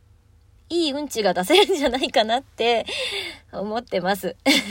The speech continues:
<laughs> なので、ちょっと皆さん、今日の密着、あの、楽しみにしていてください。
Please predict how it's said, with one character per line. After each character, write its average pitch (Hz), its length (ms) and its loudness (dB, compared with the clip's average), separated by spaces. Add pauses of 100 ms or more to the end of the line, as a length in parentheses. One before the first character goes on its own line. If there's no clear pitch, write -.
(500)
<laughs> 523 880 -8
な 233 160 -2
の 220 140 -4
で、 196 460 -2
ち - 80 -16
ょ - 20 -20
っ - 20 -20
と 185 120 -4
皆 190 260 -2
さ 170 220 -4
ん、 - 60 -20 (320)
今 214 140 -2
日 196 60 -2
の 185 120 -2
密 170 220 -10
着、 185 400 -2 (880)
あ 175 140 -12
の、 156 500 -14 (160)
楽 240 220 -2
し 247 120 -2
み 202 140 -2
に 151 180 -14 (540)
し - 140 -14
て 185 80 -4
い 170 120 -2
て 175 120 -10
く 175 80 -4
だ 175 140 -4
さ 240 220 0
い。 - 140 -2